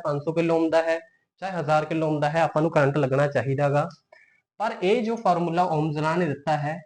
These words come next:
ਕਿ ਕਰੰਟ ਜੋ ਹੈ ਉਹ ਵੋਲਟੇਜ ਤੇ ਡਿਪੈਂਡ ਕਰ ਰਿਹਾ ਹੈ। ਹੁਣ ਕੀ ਹੋਵੇਗਾ? ਪੰਜ ਸੌ ਕਿਲੋ ਓਮ ਦਾ ਰੈਜ਼ਿਸਟੈਂਸ ਹੈ, ਇਸ ਦੇ ਵਿੱਚ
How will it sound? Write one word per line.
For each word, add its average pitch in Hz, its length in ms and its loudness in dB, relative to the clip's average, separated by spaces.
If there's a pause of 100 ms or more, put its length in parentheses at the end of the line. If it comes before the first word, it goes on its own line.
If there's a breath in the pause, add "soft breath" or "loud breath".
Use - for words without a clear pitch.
(140)
ਕਿ 208 80 -10 (100)
ਕਰੰਟ 180 360 -2
ਜੋ 151 260 -4
ਹੈ 147 200 -2 (280)
ਉਹ 190 140 -8
ਵੋਲਟੇਜ 214 380 -2
ਤੇ 196 80 -4
ਡਿਪੈਂਡ 147 360 -2
ਕਰ 127 220 -2
ਰਿਹਾ 131 160 0
ਹੈ। 120 140 -8 (640)
ਹੁਣ 220 140 -8
ਕੀ 226 180 -4
ਹੋਵੇਗਾ? 165 400 -4 (360)
ਪੰਜ 175 200 -6
ਸੌ 214 120 -4
ਕਿਲੋ 196 240 0
ਓਮ 180 220 2
ਦਾ 180 100 0
ਰੈਜ਼ਿਸਟੈਂਸ 151 460 -2
ਹੈ, 127 120 -6 (200)
ਇਸ 170 100 2
ਦੇ 196 120 6
ਵਿੱਚ 175 240 2